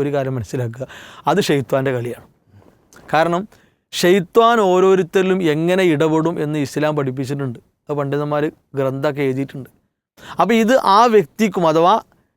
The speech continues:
റിഫായി ഷെയ്ഖിനും അയാളെ ശേഷം വരുന്നവർക്കുമുള്ള ഒരു ഫിത്തനയാണ്, ഒരു പരീക്ഷണമാണ്, ഈമാനെ ബാധിക്കുന്ന ഒരു പരീക്ഷണമാണ് എന്ന പേടി ഇവിടെ നമുക്കുണ്ടാകണം. അതുപോലെ തന്നെ അള്ളാഹുലുള്ള തഖ്വ വിട്ട് കളയാൻ പാടില്ല.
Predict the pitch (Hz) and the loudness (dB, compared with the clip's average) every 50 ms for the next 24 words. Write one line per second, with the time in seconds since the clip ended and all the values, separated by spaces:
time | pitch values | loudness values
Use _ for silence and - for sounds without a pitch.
0 | _ - 139 143 135 - - 185 190 202 214 214 226 233 233 240 247 - - 185 | _ -6 -4 -4 -2 0 2 4 4 6 6 4 4 4 2 2 0 2 2 2
1 | 175 175 170 - 190 175 180 202 214 - 156 147 147 156 160 170 175 180 185 196 | 4 2 2 0 0 -2 -2 -2 -4 -4 -2 -2 0 0 2 2 2 2 2 0
2 | 208 - - - - - - 147 160 170 165 - 202 196 180 160 160 156 156 156 | 0 -2 -4 -10 -10 -4 0 2 2 2 2 2 0 0 0 0 0 0 0 -2
3 | 156 156 156 151 143 - 165 156 151 156 160 165 180 180 - - 214 214 - - | -2 -2 -2 -2 -4 -4 -4 -4 -2 0 0 0 0 -2 -2 0 -2 -2 0 2
4 | 240 240 240 226 202 170 147 135 127 123 127 - _ _ _ _ _ _ _ _ | 4 4 4 4 2 2 0 0 -2 -6 -12 -16 _ _ _ _ _ _ _ _
5 | _ - 165 175 170 175 170 185 220 202 - 196 170 147 127 120 - 139 143 160 | _ -2 0 0 2 2 2 2 2 2 2 2 0 0 -2 -6 -6 -6 -2 0
6 | 180 196 202 202 202 208 208 208 208 202 202 208 202 - _ _ _ _ _ _ | 0 2 2 2 4 4 4 4 2 2 2 0 -2 -4 _ _ _ _ _ _
7 | _ _ _ - 135 147 156 160 160 165 - 165 160 160 151 147 131 147 135 131 | _ _ _ -2 0 2 2 2 2 0 -2 -2 -2 0 -2 -2 -2 -4 -4 -4
8 | 135 127 - - 143 143 135 131 127 131 151 196 - _ _ _ _ - 139 131 | -4 -4 -4 -4 -4 -2 -2 -2 -2 -4 -4 -6 -8 _ _ _ _ -4 -2 0
9 | 143 147 135 - - 135 135 143 156 160 170 196 208 - 170 135 135 135 135 131 | 0 0 -2 -2 0 2 2 4 4 4 2 2 0 0 -2 0 0 0 0 -2
10 | 127 123 117 - 135 123 123 131 135 139 143 160 185 202 - - - - - - | -4 -4 -6 -6 -6 -4 -2 0 0 0 0 -2 -2 -6 -10 -20 -20 -20 -20 -20
11 | - - - - - 165 180 214 202 202 190 180 175 - 180 175 175 175 185 - | -20 -20 -10 0 4 4 6 6 6 6 6 4 4 2 2 2 2 2 0 0
12 | - _ _ _ _ - 156 156 170 185 196 208 214 220 214 202 202 196 185 175 | -4 _ _ _ _ 0 2 4 4 6 6 8 8 8 8 6 6 4 4 2
13 | - - 165 147 - - 170 170 160 147 127 - 170 156 147 143 139 143 143 135 | 2 2 -2 -2 0 0 0 2 2 0 0 0 0 0 2 2 0 0 -2 -2
14 | 131 123 123 117 113 | -4 -4 -4 -6 -10